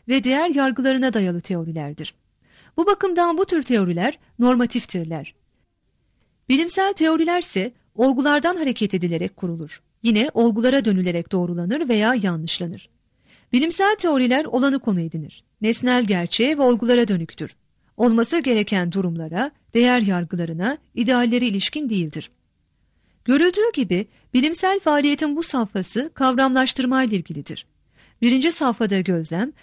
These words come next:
karşılaştırmalı gözlem ve ölçme yoluyla elde edilen bilgiler ve algılanan somut olgular bu safhada kavramlaştırılır. Bu kavramlaştırma hipotez ve teoriler aracılığıyla yapılır.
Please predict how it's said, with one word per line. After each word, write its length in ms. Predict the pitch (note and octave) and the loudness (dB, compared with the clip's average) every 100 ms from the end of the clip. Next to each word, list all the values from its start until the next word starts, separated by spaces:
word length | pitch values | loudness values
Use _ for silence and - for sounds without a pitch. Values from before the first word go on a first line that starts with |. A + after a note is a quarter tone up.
| _ | _
karşılaştırmalı 840 | - B3 B3+ B3 B3 C4 A#3+ B3 A#3+ | -2 0 2 0 0 0 0 0 2
gözlem 480 | A3 G3+ A#3 D#4+ | 2 2 0 0
ve 40 | D4+ | 2
ölçme 300 | B3 - D#4+ | 2 2 0
yoluyla 460 | C4+ C#4+ F4 D4+ | 0 2 2 2
elde 100 | C#4 | 2
edilen 340 | C#4 C#4 C#4 A#3 | 0 2 2 2
bilgiler 480 | A#3 G#3 G#3+ C#4 C#4 | 0 2 0 0 0
ve 60 | |
algılanan 540 | - A#3 A3+ A#3+ A#3 A3+ | 2 2 2 2 2 2
somut 320 | A#3+ A#3+ - | 0 0 0
olgular 480 | G3+ F#3 G#3 B3 D4+ | 0 0 2 0 0
bu 60 | |
safhada 460 | - C#4+ C#4 C4+ B3+ | -4 -4 -2 -2 -2
kavramlaştırılır. 960 | G#3 F3 E3 D#3 D#3 - E3 D3 - - _ _ _ _ _ _ _ - | -2 -4 -4 -6 -8 -8 -8 -10 -14 -20 _ _ _ _ _ _ _ -12
Bu 60 | F4+ | -2
kavramlaştırma 840 | G4 F4+ F#4 F4+ F4 F4 E4 F#4 | 0 2 2 2 0 0 -2 0
hipotez 460 | E4 D#4+ D#4+ F4 D4+ | 0 0 0 0 0
ve 120 | D4+ | -2
teoriler 420 | C#4+ C4+ C4+ D#4+ | 0 0 2 0
aracılığıyla 580 | - C4+ C4+ C4 C4 G3 | 2 0 0 0 0 -2
yapılır. 460 | D#3 - E3+ - | -4 -8 -10 -12